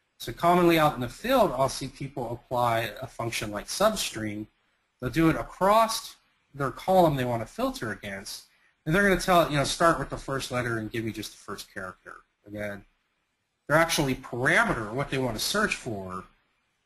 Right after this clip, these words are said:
is static. So when we do this, we're gonna see that scan across the whole table.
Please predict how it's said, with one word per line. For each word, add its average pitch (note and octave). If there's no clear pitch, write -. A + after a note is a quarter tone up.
is C3
static. C3
So C#3
when C3+
we C3
do G#3+
this, G#3
we're F3+
gonna F#3
see F3
that C#3
scan A#2+
across G#2
the G#2+
whole F#2+
table. -